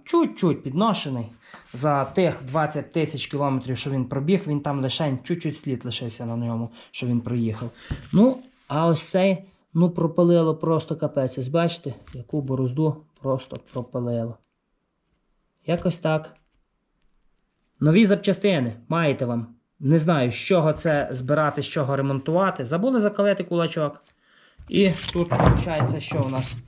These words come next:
І тут такий зазор. Воно все тут у нас розбилося, корпус стерся алюмінієвий. І тут стерся, це все болтається, шатається, стукає, тарабанить, клапана відрегулювати нереально.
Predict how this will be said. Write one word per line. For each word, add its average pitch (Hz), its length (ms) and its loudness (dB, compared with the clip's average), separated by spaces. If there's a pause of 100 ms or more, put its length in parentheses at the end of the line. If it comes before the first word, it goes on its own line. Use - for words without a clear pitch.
(500)
І 151 100 -2
тут - 360 2
такий 170 260 0
зазор. 147 440 2 (1300)
Воно 147 220 2
все 143 180 -4
тут 143 220 -6
у 151 40 0
нас 143 300 0 (920)
розбилося, 143 640 2
корпус 156 380 -4
стерся 139 400 -4
алюмінієвий. 131 540 0 (420)
І 135 60 -8
тут 196 240 2
стерся, 156 380 -2
це 151 120 -4
все 151 180 -2
болтається, 170 720 0 (840)
шатається, 160 680 2
стукає, 175 380 -2
тарабанить, 160 540 0
клапана 160 360 -2
відрегулювати 151 640 0
нереально. 127 640 0